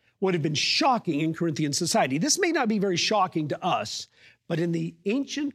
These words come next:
world of Corinth, this would have been shocking. He says, "Let the husband render to his wife the affection due to her, and likewise also the wife to her husband. The wife does not have authority over her own body,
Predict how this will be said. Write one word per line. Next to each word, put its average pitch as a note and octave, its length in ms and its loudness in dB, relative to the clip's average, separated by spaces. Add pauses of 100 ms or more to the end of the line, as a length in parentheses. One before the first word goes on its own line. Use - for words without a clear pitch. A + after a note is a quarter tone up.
world F#3 360 -2
of E3 160 -10
Corinth, A#2+ 640 -6
this D3+ 180 -4
would D3 120 -4
have B2+ 80 -8
been A#2 100 -6
shocking. - 460 -8 (2000)
He G3+ 80 0
says, G#3 340 0 (100)
"Let A3+ 220 2
the D#4 120 4
husband G3 420 2
render B3 280 2
to C4+ 160 0
his A3 160 0
wife D#3 440 0
the D#3+ 140 -2
affection G#3+ 520 0
due F#3+ 180 2
to D3+ 120 0
her, A#2+ 300 -10 (320)
and F#3 140 2
likewise A3 480 2
also A#3+ 260 2
the E3+ 120 0
wife D#3+ 340 0
to F#3+ 120 0
her G#3+ 120 0
husband. F3+ 480 -2 (580)
The E3 60 -4
wife G#3+ 280 2
does E3+ 180 -2
not A3+ 200 4
have E3 280 0
authority F#3 520 0
over B2+ 200 -4
her C3 60 -2
own C3 140 -4
body, C3 480 -2